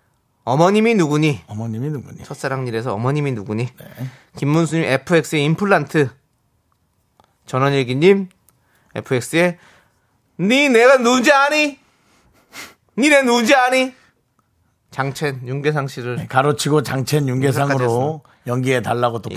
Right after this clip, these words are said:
Speaker 2: 부탁했습니다.
Speaker 1: 이거는 저희가 또 전문입니다.
Speaker 2: 네.
Speaker 1: 니 내 누군지 아니?
Speaker 2: 아니, 그쵸.
Speaker 1: 내 돈 받으러 왔는데 뭐, 니 이름까지 알아대니?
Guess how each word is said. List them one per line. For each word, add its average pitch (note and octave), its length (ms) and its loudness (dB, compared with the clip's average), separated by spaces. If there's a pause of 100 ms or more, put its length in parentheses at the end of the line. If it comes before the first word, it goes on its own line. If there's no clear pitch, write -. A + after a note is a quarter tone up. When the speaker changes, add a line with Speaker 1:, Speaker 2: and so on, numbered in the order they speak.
Speaker 2:
부탁했습니다. B2 240 -4
Speaker 1:
이거는 E3 220 2
저희가 C#3 280 0
또 D3+ 100 -8
전문입니다. C3+ 800 -4
Speaker 2:
네. G2+ 580 -14 (840)
Speaker 1:
니 B2+ 80 0
내 B2 100 4
누군지 D3 280 0
아니? D3 420 0 (340)
Speaker 2:
아니, A2 440 -14
그쵸. - 240 -20 (500)
Speaker 1:
내 C3+ 100 -4
돈 C3 200 0
받으러 D#3 240 4
왔는데 C#3 400 2 (240)
뭐, G#2+ 260 -10
니 G#2+ 80 -10
이름까지 E3 400 0
알아대니? G2 480 -6